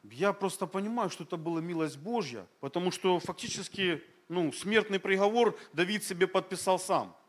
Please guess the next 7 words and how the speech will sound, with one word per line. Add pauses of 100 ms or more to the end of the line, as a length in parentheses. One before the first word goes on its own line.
(400)
Но
ему
там
п-,
потом
Нафан
говорит: